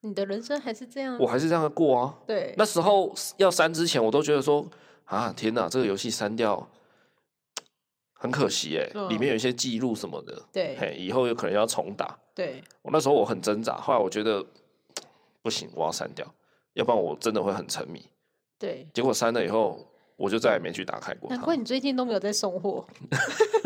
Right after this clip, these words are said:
Speaker 2: <laughs> 就反正我不看那些剧又怎么样吗？
Speaker 1: 对啊。
Speaker 2: 我不玩那些游戏又怎么样吗？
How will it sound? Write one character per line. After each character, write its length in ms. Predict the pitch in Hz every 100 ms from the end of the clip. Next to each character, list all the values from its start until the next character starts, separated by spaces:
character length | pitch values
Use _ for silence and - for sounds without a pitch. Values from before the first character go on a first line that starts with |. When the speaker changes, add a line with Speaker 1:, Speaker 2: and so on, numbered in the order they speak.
| 415
Speaker 2:
<laughs> 1000 | - 381 - 539 571 - - - _ _
就 200 | 214 196
反 200 | 156 160
正 300 | 151 185 180 - - - - -
我 100 | 123
不 120 | 127
看 160 | - 196
那 60 |
些 140 | 190 185
剧 220 | 202 170
又 140 | 180
怎 160 | 180 101
么 100 | 95
样 200 | 135 127
吗？ 320 | 113 117 135 -
Speaker 1:
对 100 | 220
啊。 40 | 117
Speaker 2:
我 40 |
不 140 | 160
玩 180 | 180 131
那 80 | 151
些 160 | 151 143
游 140 | 120
戏 360 | 139 139 - -
又 120 | 196 -
怎 160 | 110
么 80 | 101
样 220 | 131 135
吗？ 300 | 117 113 127